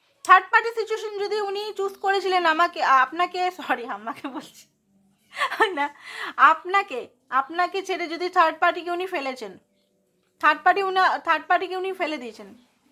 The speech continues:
বা থার্ড পার্টি এখানে যদি ইগো ছিল বা others কিছু ছিল, থার্ড পার্টিকে উনি ফেলেছেন। And উনি শান্তি চুজ করবেন, উনি কিন্তু, আম,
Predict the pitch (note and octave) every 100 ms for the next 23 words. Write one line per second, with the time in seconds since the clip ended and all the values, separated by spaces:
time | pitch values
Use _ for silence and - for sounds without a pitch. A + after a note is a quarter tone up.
0 | _ C4+ - B3+ F#4 F#4+ F#4 F4 F#4 F#4+
1 | F#4+ F#4+ E4 F4+ F4 D4 F#4+ G4 E4 A#3
2 | A3 C4+ C#4 E4 F#4 F#4+ F#4+ G4 F#4 A3+
3 | - _ - C#4+ D4 E4 E4 E4+ D#4+ D#4+
4 | C#4 D4 D#4 F#4 G#4+ - - - C4+ D#4+
5 | D#4+ E4+ F#4+ F4+ D4 D4+ F4+ E4+ E4 -
6 | D#4+ B3+ C4+ A#3 G3 C#4 D#4 D4+ C#4+ -
7 | E4+ F4 F#4 F#4+ F4+ C4 A#3 G#3+ G#3 F#3+